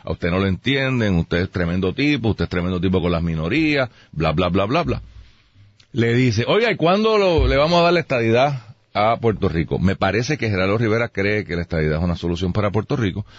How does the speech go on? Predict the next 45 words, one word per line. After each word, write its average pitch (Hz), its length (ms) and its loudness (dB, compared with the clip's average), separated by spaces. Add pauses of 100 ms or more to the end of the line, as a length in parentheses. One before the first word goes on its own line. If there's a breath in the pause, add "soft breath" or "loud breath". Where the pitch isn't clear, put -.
(260 loud breath)
por 101 140 0
el 95 160 0
tono 131 320 2
de 104 60 4
la 92 80 2
pregunta. 76 380 -2
No 82 180 -2
me 95 140 2
consta, 107 380 -2
no 82 400 0
lo 82 180 4
he 80 40 4
oído 85 360 4 (460 loud breath)
sobre 90 240 0
el 120 80 -6
tema, 113 260 -2
pero 101 340 0
fue - 340 -6
una 156 140 2
pregunta, 165 500 0 (600)
yo 107 240 -2
creo 127 120 0
que 139 60 0
desde 143 100 0
el 120 60 -4
punto 123 200 2
de 127 60 4
vista 135 220 0
de 127 80 2
Gerardo 113 260 0
Rivera, 120 340 0
amigable. 90 600 0 (1700 loud breath)
Y 92 120 0
ahí 80 200 -2
es 82 80 -6
que - 80 -6
el 87 240 -4
<laughs> - 80 -20
presidente - 840 -6
dice 107 460 -2 (240 loud breath)
que, - 280 -8
¿qué? - 160 -2 (160)
Olvídate 98 540 2
esa 131 220 0
vaina. 104 380 0